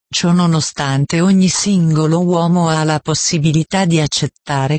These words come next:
come credibile oppure di rifiutare, affinché conservi la sua libertà di fede.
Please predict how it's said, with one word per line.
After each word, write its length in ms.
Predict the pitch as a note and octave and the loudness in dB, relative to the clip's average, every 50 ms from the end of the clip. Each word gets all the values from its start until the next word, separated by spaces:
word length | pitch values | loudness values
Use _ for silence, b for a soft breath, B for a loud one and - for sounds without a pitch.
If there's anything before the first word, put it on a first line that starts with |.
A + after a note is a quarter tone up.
| - _ | -4 _
come 340 | - F#3 F3+ E3+ D#3 D3 | -4 -2 0 0 0 0
credibile 800 | C#3 - - F#3+ F#3 F3 C#3+ D3 C3 B2+ A2+ C3+ C#3 C#3 D3+ D3+ D#3 | -2 -2 0 0 0 2 2 0 0 0 0 0 0 2 2 0 0
oppure 580 | D#3 E3 - _ - D#3+ D#3 C#3+ C#3+ D3+ C#3+ | 0 -2 -4 _ -6 -4 -2 0 0 0 0
di 160 | C3 D#3 D3 C#3 | 0 2 2 2
rifiutare, 800 | C#3+ C3+ - - D3 C#3+ C#3+ C#3 - C3+ B2 A#2+ A#2+ C3 D3 - _ _ _ _ _ _ | 0 -2 -4 -2 -2 -2 -2 0 0 0 0 0 0 0 -2 -6 _ _ _ _ _ _
affinché 560 | - G3 F#3+ - - A3+ A3 G#3+ - - G3+ F3+ | -6 -6 -4 -2 0 0 0 0 0 0 -2 -2
conservi 760 | - - G3+ G#3 F#3+ - - G3+ F3+ D#3+ D3 C#3+ C3+ D#3+ F3+ | -2 -2 -2 0 0 0 0 0 0 0 0 0 0 0 2
la 120 | F3 F#3 E3 | 0 0 -2
sua 300 | - - - G#3 G#3 G3 | -2 -2 -2 0 0 0
libertà 640 | F#3 F3+ F3+ D#3 F#3 F#3 F#3 - - E3+ D#3 D#3 | 2 2 2 2 0 -2 -2 -4 -2 -2 -2 0
di 100 | D3+ E3 | 0 -2
fede. 520 | D#3+ - - E3 D3 C#3 B2+ B2+ B2 B2 | -2 -2 -2 -2 -2 0 0 -2 -2 -4